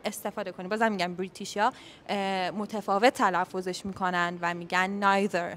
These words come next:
یا تو پارت قبلی هم گفتم either American, either British. حالا اینجا هم neither American و neither British. تو مثال نگاه کن، می‌گم که neither shirt will fit you. اه، هیچ کدوم از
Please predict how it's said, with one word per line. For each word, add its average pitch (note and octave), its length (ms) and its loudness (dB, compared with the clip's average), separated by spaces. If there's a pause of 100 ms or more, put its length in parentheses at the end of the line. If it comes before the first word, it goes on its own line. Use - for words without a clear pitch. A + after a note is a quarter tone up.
(140)
یا G3+ 300 -2
تو G#3 140 -10
پارت G3 340 0
قبلی F#3+ 300 4
هم G3+ 140 2
گفتم F3+ 280 -2 (160)
either G#3+ 500 4
American, G3+ 640 -2 (380)
either A3 540 6
British. G#3 380 4 (280)
حالا G3 160 6
اینجا F#3+ 260 0
هم E3+ 200 -4 (300)
neither G3 440 4
American F#3+ 760 0
و G3 120 6 (100)
neither B3 580 6 (380)
British. G#3+ 400 -2 (280)
تو E4+ 100 2
مثال F4 420 6
نگاه F#4 160 8
کن، C4 280 2
می‌گم C#4 300 2
که B3 220 2 (280)
neither F#4+ 580 8
shirt A3 360 6 (140)
will A3 200 6 (100)
fit A#3+ 260 -2
you. E3 380 2 (240)
اه، F#3+ 380 4
هیچ - 320 -8 (120)
کدوم G#3 240 0
از F#3+ 240 2